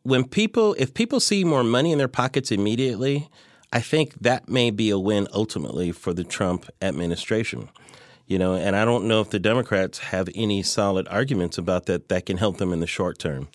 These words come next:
In the long term, we'll see what happens. But in the short term, I don't know. But, uh, so we'll see what's gonna happen.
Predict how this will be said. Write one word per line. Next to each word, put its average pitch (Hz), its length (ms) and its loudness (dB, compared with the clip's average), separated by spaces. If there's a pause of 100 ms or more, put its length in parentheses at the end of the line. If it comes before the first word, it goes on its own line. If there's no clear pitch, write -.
In 123 80 2
the 139 60 4
long 208 220 4
term, 110 200 2
we'll 101 100 0
see - 140 -2
what 90 100 0
happens. 80 420 -4 (420)
But 101 80 -2
in 92 60 0
the 92 60 0
short 117 260 0
term, 85 380 -4 (120)
I 92 120 -2
don't 82 140 0
know. 78 340 -2 (1200)
But, 113 180 4
uh, 107 340 6 (180)
so - 200 0
we'll 254 160 4
see 254 160 4
what's 226 140 4
gonna 151 180 4
happen. 90 420 2